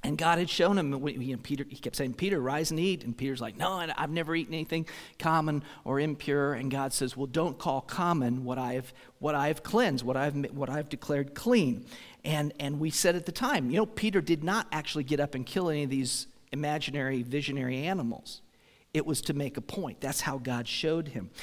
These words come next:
Now, I'm not gonna spend any time in verses thirty or thirty-two, which you'll be happy about 'cause we gotta make time. But in thirty and thirty-two, Cornelius simply reiterates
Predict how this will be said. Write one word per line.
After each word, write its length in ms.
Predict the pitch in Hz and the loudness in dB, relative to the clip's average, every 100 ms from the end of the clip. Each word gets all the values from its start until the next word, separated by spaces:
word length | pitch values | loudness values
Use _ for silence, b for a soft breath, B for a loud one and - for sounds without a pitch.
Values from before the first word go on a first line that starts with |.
| B - | B 2
Now, 80 | 196 | 6
I'm 80 | |
not 120 | 247 233 | 6 8
gonna 120 | 208 | 6
spend 320 | - 196 180 | 6 4 4
any 100 | 180 | 2
time 300 | - 175 170 | 2 2 4
in 100 | 151 | 2
verses 340 | 151 143 139 - | 2 0 -2 2
thirty 340 | 156 151 143 | 2 4 2
or 80 | 127 | 0
thirty-two, 680 | - 131 120 - 151 185 | -2 -2 -2 -2 0 0
which 220 | 240 120 - | -2 -8 -10
you'll 100 | 90 | -10
be 100 | 98 | -10
happy 400 | - 95 - 113 | -8 -8 -6 -6
about 360 | 113 127 214 | -4 -4 -6
'cause 180 | - 98 | -8 -12
we 80 | 101 | -8
gotta 180 | 120 101 | -6 -4
make 240 | 110 101 | -4 -4
time. 340 | - 110 139 165 B B B | -8 -6 -4 -6 B B B
But 400 | 131 143 - - - | 0 0 -2 -14 6
in 180 | 190 214 | 8 10
thirty 300 | 214 208 185 | 10 12 12
and 100 | 170 | 8
thirty-two, 680 | 175 165 - 190 160 143 147 B - | 4 2 2 6 6 6 0 B -6
Cornelius 640 | 156 151 165 185 175 165 | -2 2 4 6 6 4
simply 720 | - 165 139 156 151 147 147 - | 0 -2 -2 0 2 2 0 -6
reiterates 920 | 139 143 165 180 143 131 123 - - | 0 4 4 6 4 4 2 -2 -4